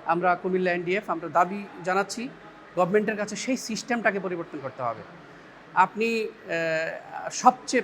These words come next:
প্রথমে আমরা যেই, আহ, যেটা দাবি জানাচ্ছি সেটা হচ্ছে যে ডাক্তাররা যে অনিরাপদ, সে তার কর্মক্ষেত্রে যদি অনিরাপদ থাকে,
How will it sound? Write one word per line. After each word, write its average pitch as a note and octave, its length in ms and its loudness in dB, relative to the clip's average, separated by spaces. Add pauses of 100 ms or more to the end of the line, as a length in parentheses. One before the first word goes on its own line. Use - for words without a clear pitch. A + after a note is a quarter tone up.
প্রথমে A#3 580 6
আমরা G3 260 0
যেই, G3 200 0
আহ, F3 420 -6
যেটা F3+ 200 -4 (240)
দাবি F3+ 180 4
জানাচ্ছি F3 380 -6
সেটা G3 240 -4
হচ্ছে F#3+ 260 -4
যে F#3 180 -2 (420)
ডাক্তাররা A3 720 4
যে G#3 400 -2 (260)
অনিরাপদ, G3 640 6 (920)
সে A#3 360 6
তার A#3+ 300 6
কর্মক্ষেত্রে A3+ 680 2
যদি A#3 300 -6
অনিরাপদ G#3 600 2
থাকে, F3 320 2